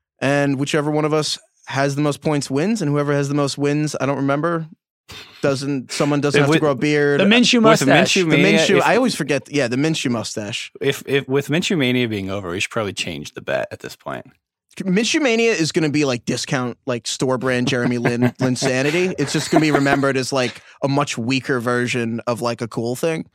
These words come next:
Speaker 2: Don't you say that. I love Minshew.
Speaker 1: I, no, tr-, trust me. All right.
Speaker 2: We'll see. We'll
Speaker 1: Craig,
Speaker 2: see. Yeah.
Speaker 1: yeah, yeah, yeah. Congrats, Craig won. All right. Yeah, all right. Yeah, Craig
Speaker 2: So
Speaker 1: won
Speaker 2: Craig
Speaker 1: last week.
Speaker 2: has
Speaker 1: Let's just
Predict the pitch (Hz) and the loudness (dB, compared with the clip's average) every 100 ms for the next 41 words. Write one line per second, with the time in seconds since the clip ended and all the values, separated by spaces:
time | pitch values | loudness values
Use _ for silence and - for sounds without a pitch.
0 | - - 147 143 127 113 - 101 82 82 | -6 -2 0 0 0 -2 0 0 0 -2
1 | 85 104 101 98 87 80 - 92 90 - | -2 -2 -2 -4 -6 -6 -6 -6 -10 -20
2 | _ - 82 78 92 _ _ - - 95 | _ -12 -10 -8 -12 _ _ -10 -8 -8
3 | 80 101 95 - _ _ - - - - | -10 -16 -20 -20 _ _ -12 -8 -6 -6
4 | - - 123 _ - 127 110 123 131 - | -8 -8 -12 _ -2 -2 0 0 0 0
5 | 87 - 120 220 226 190 160 165 185 180 | -6 -2 0 2 2 -2 -4 -2 0 2
6 | 165 147 131 143 135 139 - - 123 117 | 2 0 -2 -2 0 0 -2 -4 -2 -2
7 | 113 113 107 101 117 113 104 110 92 - | -2 -2 -6 -8 -8 -8 -6 -8 -8 -10
8 | 110 - 117 143 135 180 185 180 143 156 | -10 -6 -2 0 2 2 4 2 2 -2
9 | 139 131 | -6 -10